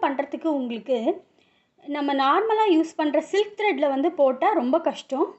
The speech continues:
அது உங்களுக்கு இந்த அளவுக்கு வந்து எஃபெக்ட் வந்து இருக்காது. உங்களுக்கு தெரியும், சில்க் த்ரெட் வந்து ரொம்ப சன்னமான த்ரெட்டு. இதுக்கு வந்து கொஞ்சம் திக்கான த்ரெட் வந்து யூஸ் பண்ணிங்கன்னா நல்ல எஃபெக்ட் இருக்கும். நான் இதுக்கு வந்து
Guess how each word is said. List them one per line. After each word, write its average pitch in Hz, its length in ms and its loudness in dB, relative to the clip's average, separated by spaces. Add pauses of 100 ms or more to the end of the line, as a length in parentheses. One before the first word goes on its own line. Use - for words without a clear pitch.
(880)
அது 269 160 2 (300)
உங்களுக்கு 262 340 -2 (220)
இந்த 294 220 4
அளவுக்கு 330 280 2
வந்து 277 160 0 (100)
எஃபெக்ட் 320 320 0
வந்து 262 200 0
இருக்காது. 233 340 -2 (160)
உங்களுக்கு 254 340 -4
தெரியும், 311 300 2 (100)
சில்க் 302 240 -6
த்ரெட் 294 240 2
வந்து 254 180 -2 (400)
ரொம்ப 277 200 0 (100)
சன்னமான 285 600 0
த்ரெட்டு. 233 280 0 (240)
இதுக்கு 233 240 -6
வந்து 302 160 2
கொஞ்சம் 294 320 2
திக்கான 427 360 -4 (120)
த்ரெட் 269 260 0
வந்து 247 200 -2 (600)
யூஸ் 359 220 -2
பண்ணிங்கன்னா 277 460 -4
நல்ல 262 320 0
எஃபெக்ட் 269 380 -4
இருக்கும். - 340 -4 (840)
நான் 320 260 -4
இதுக்கு 294 220 -6
வந்து 359 140 0